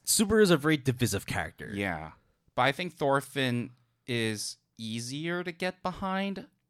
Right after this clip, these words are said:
Speaker 2: in retrospect.
Speaker 1: Oh, 'cause he has, he has a tough. Subaru just fucks things up, right? He's been given the power to rewind time, and he still fucks things up.
Speaker 2: He wears that fucking, like, vest in modern society,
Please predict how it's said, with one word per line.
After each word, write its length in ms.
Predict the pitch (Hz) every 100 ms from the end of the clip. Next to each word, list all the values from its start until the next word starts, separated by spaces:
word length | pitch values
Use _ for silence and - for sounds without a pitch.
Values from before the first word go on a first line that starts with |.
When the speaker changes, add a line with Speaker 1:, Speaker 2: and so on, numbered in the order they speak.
| -
Speaker 2:
in 180 | 143
retrospect. 680 | 127 139 - 165 - 175 180
Speaker 1:
Oh, 20 | 131
'cause 160 | 143
he 100 | 160
has, 260 | - 208 - - -
he 140 | 131 180
has 100 | 220
a 60 |
tough. 520 | - - 113 82 - - _
Subaru 400 | - 220 226 208
just 200 | 156 131
fucks 240 | 123 139 123
things 200 | 123 104
up, 200 | 101 -
right? 280 | 92 110 127 - _ _ _ _ -
He's 200 | 180 180
been 100 | 180
given 260 | 185 180
the 60 | 160
power 360 | - 131 135 135
to 120 | 123
rewind 520 | 107 127 110 113 104
time, 160 | 110 101
and 60 | 85
he 60 |
still 240 | 87 - 113
fucks 240 | - 90
things 160 | 87 85
up. 220 | 80 - -
Speaker 2:
He 140 | 160
wears 240 | 165 180 170
that 160 | 139
fucking, 580 | - - 165 - 170 156
like, 180 | 131 -
vest 720 | 90 87 104 107 - - - - _ _
in 100 | 120
modern 340 | 117 107 110 113
society, 540 | 107 - 92 95 107